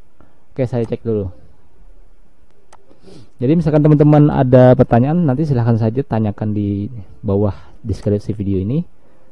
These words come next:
Dan tentunya insya Allah saya akan cepat bales dan demi untuk kemajuan pendidikan di Indonesia dan tentunya portal rumah belajar yang, eh, disediakan secara gratis oleh Kementerian Pendidikan dan Kebudayaan dari Postekom.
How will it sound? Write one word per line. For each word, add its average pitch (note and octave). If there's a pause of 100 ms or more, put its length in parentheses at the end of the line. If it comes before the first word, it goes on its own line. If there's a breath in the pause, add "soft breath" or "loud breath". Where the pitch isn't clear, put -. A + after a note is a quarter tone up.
(340 soft breath)
Dan G2+
tentunya C3 (560)
insya G2
Allah C3
saya F#2 (540)
akan G2+
cepat -
bales G#2 (300)
dan G2 (160)
demi C3
untuk B2+
kemajuan A2+
pendidikan G#2
di G2
Indonesia F#2+
dan G2+
tentunya G2+ (320 loud breath)
portal G#2+
rumah G#2
belajar A2
yang, G2+ (640 soft breath)
eh, G2+
disediakan G#2+
secara G2+
gratis G2
oleh F#2+ (560 loud breath)
Kementerian G2
Pendidikan A2
dan G2
Kebudayaan G2
dari G2
Postekom. A#2+